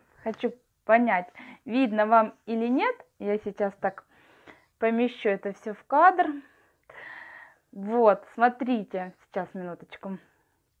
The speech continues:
Я подвину свои чайнички, чашечки для того, чтобы <laughs> показать свой отчётик вам.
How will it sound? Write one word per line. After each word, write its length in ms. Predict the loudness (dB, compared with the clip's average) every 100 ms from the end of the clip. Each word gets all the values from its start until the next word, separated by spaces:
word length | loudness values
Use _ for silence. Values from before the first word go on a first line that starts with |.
| _ _ _ _ _
Я 240 | -14 -10 -6
подвину 680 | -6 -6 -8 -10 -8 -10 -14 -20 -20 -20 -20 _ _ _ _ _ _ -16
свои 380 | -6 -4 -4 -10
чайнички, 720 | -2 0 2 0 -8 -12 -20 -2
чашечки 680 | 4 4 4 -4 -12 -8 -4 -4 -6 -18 -20 _ _ _ _ _ _ _ _
для 200 | -6 -6
того, 320 | 0 0 0 -4
чтобы 460 | -2 -2 0 -4
<laughs> 60 | -6
показать 720 | -6 2 2 6 4 4 0 -16 -20 -20 -20 -20 _ _ _ _ _ _ -12
свой 280 | -4 -2
отчётик 640 | -2 -4 0 2 2 -2 -2
вам. 420 | 2 2 2